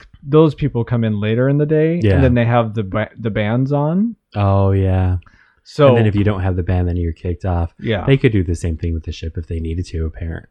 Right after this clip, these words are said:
Speaker 2: you know.
Speaker 1: Yeah, that's true.
Speaker 2: They could probably do that if they had to, rather than kick every, anyway. Fun,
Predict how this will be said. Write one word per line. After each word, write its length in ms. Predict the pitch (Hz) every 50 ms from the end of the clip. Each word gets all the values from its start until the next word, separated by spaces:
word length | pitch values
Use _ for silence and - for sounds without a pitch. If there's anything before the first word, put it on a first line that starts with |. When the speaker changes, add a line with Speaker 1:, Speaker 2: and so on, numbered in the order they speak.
| _ _
Speaker 2:
you 100 | - 98
know. 180 | 85 76 73 78 330
Speaker 1:
Yeah, 340 | 381 392 392 392 392 381 359
that's 180 | 320 - -
true. 300 | - - - 101 98 92 - _ _ _ - - _ _
Speaker 2:
They 160 | 117 117 110
could 140 | 101 - -
probably 220 | - 87 82 82 78
do 140 | 82 82
that 120 | 80 80 80
if 60 | -
they 100 | - 80
had 200 | 78 78 78 80
to, 300 | - - 76 80 85 90 - _
rather 220 | 98 95 90 85
than 100 | 85 82 80
kick 220 | - - 92 -
every, 200 | 85 80 80 80 - _ _ _
anyway. 360 | - 123 110 90 82 80 80 - _ _ _ _ - - - - - - - _
Fun, 260 | 202 226 247 226 190